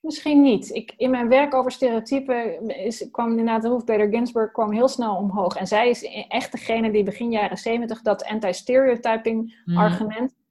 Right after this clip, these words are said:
Speaker 1: gepioneerd heeft.
Speaker 2: Ja.
Speaker 1: Eh, overigens op basis van haar ervaring in Zweden. En dat heeft ze dus gebracht naar, eh, Amerika, eh, als,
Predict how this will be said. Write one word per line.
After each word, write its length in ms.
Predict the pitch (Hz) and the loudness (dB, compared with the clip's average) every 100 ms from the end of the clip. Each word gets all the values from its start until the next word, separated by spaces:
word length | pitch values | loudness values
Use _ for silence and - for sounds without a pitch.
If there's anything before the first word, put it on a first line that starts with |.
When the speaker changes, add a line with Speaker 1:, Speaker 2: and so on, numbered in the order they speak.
| _ | _
Speaker 1:
gepioneerd 720 | - 196 226 196 220 233 202 | -12 2 6 8 6 4 0
heeft. 480 | 165 139 - - - - | -2 -6 -6 -14 -18 -8
Speaker 2:
Ja. 340 | 160 156 - - | -8 -8 -12 -10
Speaker 1:
Eh, 420 | 202 190 190 185 214 | -4 -2 -2 0 2
overigens 600 | 208 208 214 202 208 - | 2 0 -2 -4 -4 -6
op 160 | 202 | -2
basis 320 | 202 202 202 - | 4 4 2 -4
van 120 | 202 | -2
haar 160 | 190 | -2
ervaring 500 | 202 185 196 202 190 | -4 0 4 4 4
in 100 | 180 | 0
Zweden. 500 | 170 202 190 165 - | 4 8 8 6 0
En 180 | 160 185 | -4 0
dat 180 | 196 196 | 4 4
heeft 180 | 208 - | 4 4
ze 100 | 202 | 2
dus 180 | 190 - | 2 0
gebracht 460 | 196 214 185 - | 2 4 4 2
naar, 460 | 196 185 180 - - _ _ _ _ | 0 2 0 -2 -10 _ _ _ _
eh, 320 | 196 180 170 | 4 6 6
Amerika, 880 | 185 196 190 185 185 175 170 - - | 4 6 4 4 4 4 4 0 -8
eh, 380 | - 175 165 165 | -6 -4 -2 -6
als, 640 | - - 180 175 - - | -8 -4 -2 -2 -4 -8